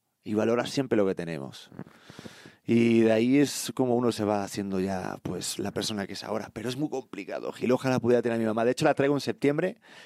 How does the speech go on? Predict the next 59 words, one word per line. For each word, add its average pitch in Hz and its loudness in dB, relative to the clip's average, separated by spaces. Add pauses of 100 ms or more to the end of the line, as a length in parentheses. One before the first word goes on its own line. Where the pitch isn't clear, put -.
(120)
Ya 117 2
está 123 2
asegurada. 117 2
El 120 2
once 120 0
de 117 4
septiembre 117 0
la 104 2
traigo 113 2
otra 107 0
vez. 147 0 (520)
Porque 113 -2
ella 127 0
no 120 -2
puede 135 0
estar 123 -2
más 127 -2
de 117 -4
un 123 -2
año 127 -4
sin 110 -6
verme. 151 0
O - -20
sea, 104 -10
yo 123 0
voy 156 6
un 156 4
año 147 2
a - 0
mi 127 -4
casa. 139 -2 (460)
Ella 135 4
fue 151 4
la 147 2
primera 170 2
vez 156 0
que 143 -2
vino 151 0
a - 0
México. 185 -4 (120)
Ella 151 -4
fue 151 -2
la 147 0
primera. 202 -2 (160)
Después 135 2
de 139 4
dos 147 2
años 147 -2
y 127 -2
medio, 143 -2
porque 113 -8
yo 120 0
me 123 -2
propuse 113 -8
que - -10
hasta 92 -14
que - -16
no 120 -6
me 127 -2